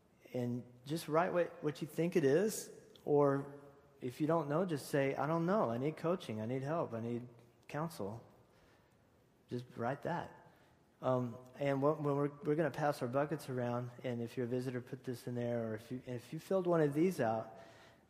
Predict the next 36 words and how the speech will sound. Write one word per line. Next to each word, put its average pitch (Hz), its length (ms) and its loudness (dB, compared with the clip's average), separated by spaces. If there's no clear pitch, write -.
just 180 180 -6
drop 196 260 2
it 180 60 0
in 170 140 4
that, 143 500 -2
that 135 200 -2
silver 139 280 0
bucket 135 400 2
we're 120 120 0
gonna 113 160 -2
have 120 240 -6
going 117 240 -4
around, 113 340 -4
and, 147 280 0
and 156 180 0
we'll, 180 280 0
we'll 175 180 0
work, 185 240 -4
work 180 260 -2
through 240 180 2
it 160 60 0
with 104 220 -8
you. 92 140 -10
I 131 40 -6
mean, 127 220 -4
you - 80 -2
don't 156 140 4
have 185 200 2
to 160 80 2
know 151 340 4
anything, 127 500 0
but 131 300 0
this 180 240 0
may 160 320 4
have 143 260 2
actually, 135 680 4